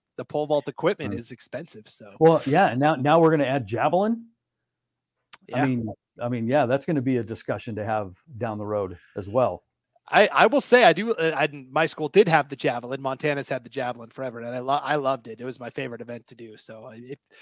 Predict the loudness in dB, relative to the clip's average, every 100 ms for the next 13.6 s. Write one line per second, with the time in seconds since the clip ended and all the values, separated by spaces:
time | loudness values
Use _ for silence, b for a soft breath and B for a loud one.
0 | B -4 4 6 6 2 4 6 6 4
1 | 2 2 2 -2 -6 -8 -10 -6 -8 -8
2 | -12 -12 -12 -12 -12 -20 -20 _ _ -18
3 | -16 -18 -16 -14 -14 -16 -20 _ -20 -20
4 | -20 -2 4 4 4 -6 -4 0 0 0
5 | -2 -4 2 2 2 -2 -4 -4 -8 _
6 | _ _ -16 -12 -8 -8 -10 -20 -14 -6
7 | -6 -6 -8 2 6 8 6 2 0 6
8 | 6 6 4 4 2 -4 -4 2 4 4
9 | 2 0 0 2 0 -4 -6 -6 -6 0
10 | 2 2 4 2 2 -2 -2 0 0 0
11 | -2 -6 -8 -8 -8 -12 -14 -18 -16 -14
12 | -14 -12 -8 -4 -4 -4 -6 -8 -10 -8
13 | -8 -2 0 0 -4